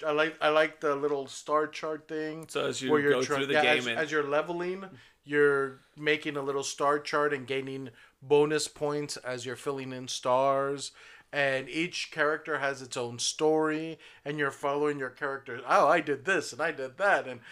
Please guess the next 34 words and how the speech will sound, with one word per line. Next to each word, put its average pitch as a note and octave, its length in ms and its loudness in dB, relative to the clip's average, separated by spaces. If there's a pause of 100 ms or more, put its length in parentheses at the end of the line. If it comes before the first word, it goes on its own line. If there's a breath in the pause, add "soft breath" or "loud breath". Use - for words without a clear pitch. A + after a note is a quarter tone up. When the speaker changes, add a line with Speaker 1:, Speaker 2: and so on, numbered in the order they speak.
(180 loud breath)
Speaker 1:
and D3 160 -4
there's D3 220 2
a C3+ 60 -2
good D3+ 340 -4
ending, D#3 400 0
a C3 60 -2
medium G#3+ 580 -2
ending, G#3+ 460 -4 (240 loud breath)
and D3+ 160 0
an D#3 140 2
Speaker 2:
<laughs> - 40 -16
Speaker 1:
awesome E3 460 2
ending. C3 420 -2
And C3 100 -8
I've C3 280 -6
yet, D#3+ 420 -6 (380 soft breath)
and D3+ 200 0
the C#3 120 2
battles C#3+ 560 2
are C#3+ 100 2
actually, C#3 400 -2
like, A#2+ 400 -6 (720)
you C#3 120 -6
don't A3 160 4
know A3 120 4
if G3+ 80 2
you're D#3+ 100 2
gonna D#3 180 2
win E3+ 200 0
or D#3 80 2
not. A#2+ 240 -8
Like, C#3+ 180 -4
usually F#3 440 -4
in D3 220 -6